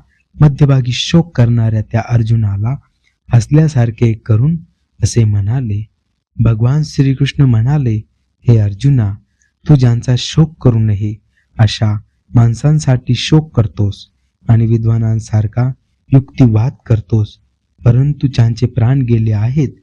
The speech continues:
त्याच्यासाठी आणि ज्याचे प्राण गेले नाहीत त्यांच्यासाठीही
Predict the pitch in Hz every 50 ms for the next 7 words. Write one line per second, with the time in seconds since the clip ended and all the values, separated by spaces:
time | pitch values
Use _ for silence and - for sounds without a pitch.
0 | _ _ _ _ _ _ - 117 107 107 - 117 107 - - 107 95 95 - 143
1 | 151 151 - _ _ _ _ - 120 117 123 123 120 123 117 113 - - 120 110
2 | - 120 110 110 107 107 104 104 101 104 123 151 160 151 131 110 107 107 107 -
3 | _ _ _ _ _ _ _ _ - 120 110 110 107 - 107 101 - - 101 101
4 | - - 107 104 92 123 147